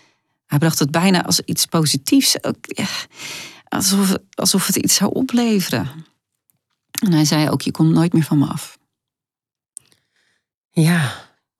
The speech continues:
Speaker 2: even zuchten hoor. Wat
Speaker 1: Ja.
Speaker 2: ontzettend verwarrend allemaal lijkt me. Het lijkt me zo gigantisch verwarrend om hierin te zitten. Je wordt volgens mij de hele tijd als het ware door elkaar heen geschud.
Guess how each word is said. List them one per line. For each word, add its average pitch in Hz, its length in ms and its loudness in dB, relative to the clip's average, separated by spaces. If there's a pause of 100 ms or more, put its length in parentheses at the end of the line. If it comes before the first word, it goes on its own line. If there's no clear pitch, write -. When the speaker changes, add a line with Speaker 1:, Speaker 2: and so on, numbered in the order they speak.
Speaker 2:
even 175 240 2
zuchten 180 400 2
hoor. 160 380 2
Wat 196 200 2
Speaker 1:
Ja. 151 120 2
Speaker 2:
ontzettend 190 640 2
verwarrend 151 680 2
allemaal 127 420 0
lijkt 131 380 0
me. 131 260 0 (680)
Het 180 120 -2
lijkt 202 220 4
me 170 340 4
zo 247 460 4
gigantisch 240 760 0
verwarrend 175 760 2 (100)
om 170 200 4
hierin 151 440 2
te 151 140 0
zitten. 127 600 0 (800)
Je 190 100 2
wordt 240 160 4
volgens - 280 -2
mij 190 120 4
de 175 60 4
hele 254 300 4
tijd 202 320 0
als - 160 -4
het 170 100 -6
ware 180 280 2
door 160 160 2
elkaar 143 340 -2
heen 170 260 4
geschud. - 600 -4